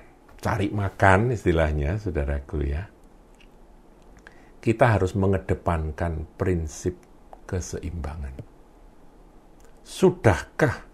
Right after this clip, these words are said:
dalam bekerja kita tetap tegak tercacak di dalam kehidupan rohani kita?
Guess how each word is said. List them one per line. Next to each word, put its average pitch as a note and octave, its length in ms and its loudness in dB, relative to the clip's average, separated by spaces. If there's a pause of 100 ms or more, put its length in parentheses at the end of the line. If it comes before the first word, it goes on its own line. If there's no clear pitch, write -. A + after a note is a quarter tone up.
(440)
dalam F2 320 2
bekerja F#2+ 720 0
kita F2 400 -4
tetap F#2+ 380 -6 (1300)
tegak - 380 -2 (140)
tercacak F#2 640 -4 (1400)
di G2 160 0
dalam D#2 340 -4
kehidupan D#2 560 -8
rohani D2+ 400 -4
kita? C#2+ 320 -14